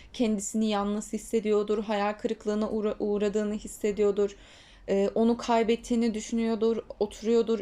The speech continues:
üzülüyordur. Ona ne verilirse verilsin kabul etmiyordur şu an. Ama eğer ki taşınırsa,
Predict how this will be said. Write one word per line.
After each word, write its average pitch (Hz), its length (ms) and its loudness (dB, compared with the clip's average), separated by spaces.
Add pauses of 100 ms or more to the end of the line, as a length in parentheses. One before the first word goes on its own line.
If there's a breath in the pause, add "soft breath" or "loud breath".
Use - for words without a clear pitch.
üzülüyordur. 214 720 0
Ona 220 200 0
ne 226 180 0
verilirse 226 540 -2
verilsin 226 420 -2
kabul 226 340 -2 (100)
etmiyordur 180 540 -2
şu - 200 -8
an. - 140 -6 (340 loud breath)
Ama 330 240 -2
eğer 294 360 0
ki 302 120 -8
taşınırsa, - 760 -4